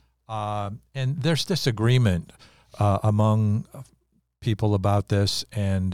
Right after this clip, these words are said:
this doesn't mean people are or are not going to heaven. It's just he's laid it out in Scripture, and we're to rightly divide the word of God. So we see where Christ died for our sins, the cross. We live in the church age. Christ comes for his church,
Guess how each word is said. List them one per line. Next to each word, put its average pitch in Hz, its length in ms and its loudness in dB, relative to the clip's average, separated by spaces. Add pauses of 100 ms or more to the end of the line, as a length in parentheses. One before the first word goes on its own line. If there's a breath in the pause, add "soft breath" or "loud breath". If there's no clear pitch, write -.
this 123 260 0
doesn't 110 260 0
mean 95 220 0
people 98 240 -4
are 101 320 2
or 85 140 -2
are - 20 0
not 90 220 -4
going 92 240 -2
to 85 80 -4
heaven. 98 240 -4
It's 101 80 -6
just - 280 -4 (540 soft breath)
he's 98 220 -6
laid 120 220 2
it 123 100 2
out 113 160 2
in 101 80 0
Scripture, 98 600 -2
and 95 380 -4
we're 110 320 0
to 101 80 0
rightly 104 340 0
divide 98 360 0
the 98 60 0
word 92 180 0
of 87 140 -8
God. 90 380 -4 (460 loud breath)
So - 180 -2
we 117 120 2
see 160 280 0
where 120 320 0 (360)
Christ 131 320 -2
died 127 200 2
for 156 100 -2
our 156 100 0
sins, 107 420 -4 (380)
the - 80 -20
cross. 98 560 -6 (420 soft breath)
We 110 80 -8
live 120 220 -2
in 135 40 -2
the 131 80 0
church 151 440 -6
age. 95 580 -12 (680)
Christ 127 320 -4
comes 127 280 -2
for 143 260 -2
his 127 140 -2
church, - 880 -8